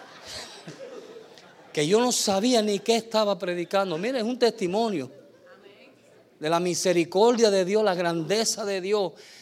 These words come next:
Por eso es que yo hoy en día, mire, aunque sea arrastrado, entro al reino, pero entro. Aunque sea arrastrado. Porque hay que ser agradecido de Dios y de los instrumentos que Dios ha usado.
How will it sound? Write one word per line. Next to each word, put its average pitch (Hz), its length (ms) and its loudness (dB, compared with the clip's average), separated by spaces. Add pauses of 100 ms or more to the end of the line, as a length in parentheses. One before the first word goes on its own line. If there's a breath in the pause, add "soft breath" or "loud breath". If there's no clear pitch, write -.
(160 loud breath)
Por 175 160 4
eso 240 340 6
es 247 120 6
que 190 180 2
yo 233 160 4
hoy 262 200 4
en 226 120 2
día, 269 260 4
mire, 226 460 -4
aunque 175 320 -2
sea 220 180 2
arrastrado, 233 540 -2
entro 214 220 -4
al 190 80 -2
reino, 202 340 -2
pero 151 240 -2
entro. 151 340 -6 (2750)
Aunque 196 300 2
sea 262 200 10
arrastrado. 226 520 6 (1300)
Porque 185 220 6
hay 240 120 12
que 247 160 6
ser 254 220 8
agradecido 240 720 8
de 233 160 8
Dios 226 340 8 (1120)
y 240 60 6
de 233 160 10
los 220 160 8
instrumentos 247 920 6
que 208 200 2
Dios 233 180 6
ha 233 60 10
usado. 214 640 4